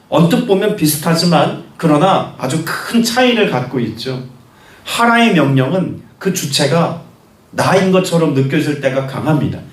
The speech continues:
그러나 되라의 명령은 우리의 삶을 통해서 하나님이 임재하시고 하나님이 약속하신 성령으로 말미암아 내 삶을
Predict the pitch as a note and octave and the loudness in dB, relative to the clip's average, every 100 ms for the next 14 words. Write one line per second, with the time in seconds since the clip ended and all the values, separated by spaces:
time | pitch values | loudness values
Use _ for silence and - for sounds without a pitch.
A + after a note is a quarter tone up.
0 | - - C3 C3 C#3+ C#3 D#3+ D#3 G#3 G3+ | -20 -8 -2 2 0 2 2 4 4 4
1 | D3+ B2 B2 C3+ F#3+ D#3+ - - _ _ | 2 -2 -4 -6 -6 -8 -12 -20 _ _
2 | _ _ D3 E3 F#3+ F#3 E3 C3+ C#3 C#3 | _ _ 2 4 4 2 0 -2 -2 -2
3 | F#3 D3 C3+ F3+ D3 - - - - A#3 | -2 -2 0 0 -2 -6 -18 -12 -2 2
4 | A3 G#3+ G3+ F#3+ G3 F#3 D#3 F3 F#3 D3+ | 4 4 2 0 -2 0 4 6 6 2
5 | B2+ - A2+ - - - _ - - G#3+ | 0 -4 -10 -14 -18 -20 _ -8 -2 2
6 | G#3 G3+ G3+ G#3 G3+ - - A3 F#3+ G3 | 2 0 0 0 0 0 2 2 2 0
7 | F#3 G#3+ A3 A3 G#3 G3 F#3 D#3 E3 E3 | -2 -4 -4 -2 0 0 2 2 2 2
8 | D3+ F#3 F3 C3+ E3+ - E3 D3 E3+ A3 | 2 2 2 2 0 2 0 0 2 2
9 | D#3+ - | 0 -4